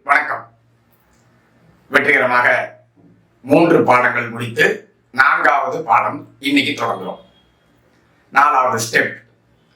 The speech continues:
டாப் டென் ஜாப் ஸ்கில்ஸ்ல நான்காவது படியில இந்த நிகழ்ச்சியில கால் எடுத்து வைக்கலாம் அப்படின்னு தொடங்குறோம். பாஸ் என்கிற பாஸ்கரன் அப்படின்னு ஒரு படம். இந்த படத்துல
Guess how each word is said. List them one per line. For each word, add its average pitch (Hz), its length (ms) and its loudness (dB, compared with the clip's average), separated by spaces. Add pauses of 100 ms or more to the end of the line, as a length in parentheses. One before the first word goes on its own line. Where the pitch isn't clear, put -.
(280)
டாப் - 480 2
டென் 175 480 -2 (120)
ஜாப் 143 260 2
ஸ்கில்ஸ்ல 123 680 -2 (400)
நான்காவது 156 1000 0
படியில 127 540 -2 (680)
இந்த 139 220 4
நிகழ்ச்சியில 127 600 -2
கால் - 220 0
எடுத்து - 200 -16
வைக்கலாம் - 600 -2
அப்படின்னு 117 380 -2
தொடங்குறோம். - 400 -6 (2000)
பாஸ் - 320 2
என்கிற 143 340 2
பாஸ்கரன் - 720 -2
அப்படின்னு - 220 -4
ஒரு 110 140 2
படம். 107 320 -6 (1700)
இந்த 175 220 4
படத்துல 180 260 2